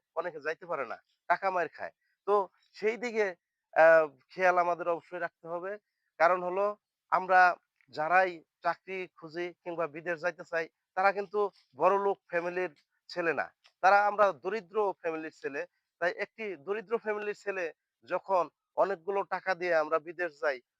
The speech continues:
অনেক দালালের খপ্পরে পড়ে আমাদের টাকা মার যায়। তো সেই খপ্পরে না পড়ে আপনারা নিজে নিজেই খামার যদি করতে পারেন, তাহলে নিজে নিজে খামার করে প্রতিষ্ঠিত হওয়া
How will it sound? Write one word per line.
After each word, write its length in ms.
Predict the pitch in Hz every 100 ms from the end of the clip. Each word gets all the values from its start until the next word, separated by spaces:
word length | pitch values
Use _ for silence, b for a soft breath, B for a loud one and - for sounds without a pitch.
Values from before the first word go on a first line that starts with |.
| -
অনেক 260 | 147 156
দালালের 440 | 127 160 170 180 170
খপ্পরে 460 | - 180 - 180
পড়ে 300 | 165 160 135 123 _ -
আমাদের 300 | 135 160 160 -
টাকা 360 | 165 170 147 - _ -
মার 200 | 139 135
যায়। 240 | 107 90 - _ _ _
তো 260 | 165 165 151 _ _
সেই 180 | - 202
খপ্পরে 480 | 208 226 - 226 214
না 180 | 151 131
পড়ে 320 | 123 123 180 - _ -
আপনারা 320 | 175 208 208
নিজে 500 | 185 196 226 175 240
নিজেই 380 | 226 202 127 98 _ _ _ _ _ _ _ -
খামার 400 | - 196 220 214
যদি 220 | 175 175
করতে 320 | 156 151 - 113
পারেন, 320 | 107 113 175 _ _ _
তাহলে 420 | 156 170 190 170 139
নিজে 320 | 165 170 208
নিজে 200 | 202 190
খামার 360 | - 175 180
করে 340 | 175 190 165 135 _ _ -
প্রতিষ্ঠিত 520 | 220 226 - 226 220
হওয়া 460 | 202 175 180 151